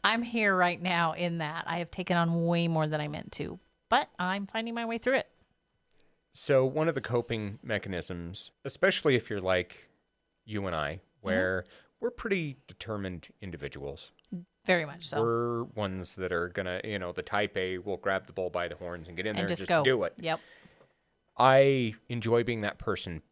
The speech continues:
Speaker 2: but I even found this week, I kinda hit a wall. I thought about it. I have not really taken any time off for myself
Speaker 1: Mm-hmm.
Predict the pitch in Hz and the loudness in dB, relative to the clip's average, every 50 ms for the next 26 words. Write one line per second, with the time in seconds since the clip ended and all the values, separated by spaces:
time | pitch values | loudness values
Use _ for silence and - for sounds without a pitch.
0 | _ - 107 98 87 76 76 95 - - - - - - _ _ _ _ _ _ | _ 0 2 2 4 4 2 2 0 -2 -8 -14 -14 -16 _ _ _ _ _ _
1 | _ _ _ _ _ _ _ _ _ _ - 87 104 117 117 117 120 117 120 120 | _ _ _ _ _ _ _ _ _ _ -4 -2 0 0 2 2 2 2 0 0
2 | 120 120 - - 117 104 107 98 92 - 104 95 95 90 87 82 - - 95 95 | -2 -4 -6 -6 -6 -6 -6 -6 -6 -4 -2 -2 -2 -2 -6 -8 -8 -8 -8 -6
3 | 104 104 90 82 78 - - - - - _ _ - 104 101 104 104 107 107 - | -4 -4 -4 -4 -6 -10 -14 -20 -20 -20 _ _ -4 -2 0 0 0 0 -2 -6
4 | - 170 226 240 151 131 165 160 127 135 170 151 - - _ _ _ _ _ _ | -8 -6 -6 -6 -6 -6 -4 -2 -2 -2 -2 -2 -4 -6 _ _ _ _ _ _
5 | _ _ _ _ - 113 117 117 113 - - 156 180 180 151 135 123 123 - - | _ _ _ _ -4 -2 0 -2 -2 -2 -2 -2 0 0 0 2 2 0 0 -4
6 | _ - - 139 185 190 165 135 131 123 127 - 123 120 113 113 113 98 - - | _ -6 -2 0 0 0 0 0 0 -2 -2 -2 -2 -4 -2 -2 -2 -4 -6 -6
7 | - 98 87 - 92 85 85 - - 104 107 120 127 123 123 131 131 _ _ _ | -8 -8 -8 -8 -8 -10 -10 -10 -10 -10 -8 -8 -8 -8 -8 -10 -12 _ _ _
8 | _ _ - - - 113 110 107 107 104 101 - - _ 92 90 90 90 - - | _ _ -20 -16 -10 -8 -6 -6 -6 -6 -8 -8 -10 _ -4 -2 -2 -2 -4 -6
9 | - - 101 95 92 87 - - - - 87 76 90 - 90 - - - _ _ | -10 -12 -8 -6 -4 -4 -4 -6 -4 -2 0 0 0 0 -2 -8 -14 -20 _ _
10 | _ - 202 208 202 226 269 | _ 0 0 2 2 0 -2